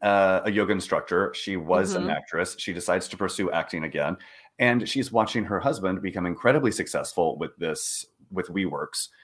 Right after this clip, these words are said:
Speaker 1: And
Speaker 2: Mm-hmm.
Speaker 1: sh-, her career is not going anywhere, and she's not doing
Speaker 2: Mm-hmm.
Speaker 1: anything. And she, that is an immediately identif-, uh, universal feeling of
Speaker 2: Yes.
Speaker 1: feeling left behind by someone that you're in a relationship with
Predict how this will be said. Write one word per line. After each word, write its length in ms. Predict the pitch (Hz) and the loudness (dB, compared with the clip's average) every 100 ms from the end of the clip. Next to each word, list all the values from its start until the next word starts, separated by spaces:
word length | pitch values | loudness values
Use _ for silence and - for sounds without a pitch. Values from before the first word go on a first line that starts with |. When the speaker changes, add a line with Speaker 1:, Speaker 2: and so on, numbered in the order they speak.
| _ _ - | _ _ 0
Speaker 1:
And 300 | 110 104 - | 2 4 2
Speaker 2:
Mm-hmm. 100 | 98 | -2
Speaker 1:
sh-, 220 | - - | -6 -6
her 160 | - 117 | 0 0
career 360 | - 101 98 95 | 0 0 2 2
is 120 | 92 | 2
not 200 | 104 - | 2 2
going 280 | 123 120 101 | 4 4 4
anywhere, 340 | 82 73 65 - | 0 -6 -6 -6
and 80 | 90 | -4
she's 160 | 110 98 | -2 0
not 160 | 92 | 0
doing 240 | 101 98 87 | 0 0 0
Speaker 2:
Mm-hmm. 120 | 78 | -4
Speaker 1:
anything. 380 | 78 - 60 64 _ _ _ - | -8 -8 -12 -12 _ _ _ 0
And 440 | 101 98 95 92 - | 2 2 0 -2 -4
she, 560 | - 117 107 98 90 - _ _ _ _ _ _ - | -4 -2 -2 -2 -4 -10 _ _ _ _ _ _ 2
that 320 | 147 160 156 | 8 8 8
is 120 | 139 | 6
an 300 | 127 120 - - | 6 2 2 2
immediately 920 | 120 127 139 151 170 139 143 135 123 - | 6 6 4 4 2 2 0 0 -4 0
identif-, 460 | 101 95 104 98 - _ _ _ _ _ _ | 0 2 0 0 -4 _ _ _ _ _ _
uh, 100 | 101 92 | 0 0
universal 920 | 104 131 127 110 110 - 92 87 82 _ _ _ _ _ | 2 2 4 6 4 4 2 2 -2 _ _ _ _ _
feeling 540 | - - 92 73 - - _ _ _ - | -6 -2 -2 -2 -12 -20 _ _ _ 0
of 160 | 95 | 4
Speaker 2:
Yes. 340 | 131 135 85 - | 6 6 2 -2
Speaker 1:
feeling 480 | 107 107 101 98 95 | 0 2 0 -2 -2
left 240 | 98 92 - | 0 0 0
behind 360 | 87 80 78 | 0 0 -2
by 120 | 76 80 | -2 -2
someone 360 | - 82 80 | -2 -2 -2
that 180 | 80 80 | -2 -2
you're 280 | 85 85 80 | -2 0 0
in 180 | 78 85 | -2 -6
a 80 | 78 | -4
relationship 560 | 80 73 73 78 64 | -4 -4 -6 -8 -10
with 220 | 67 - | -10 -12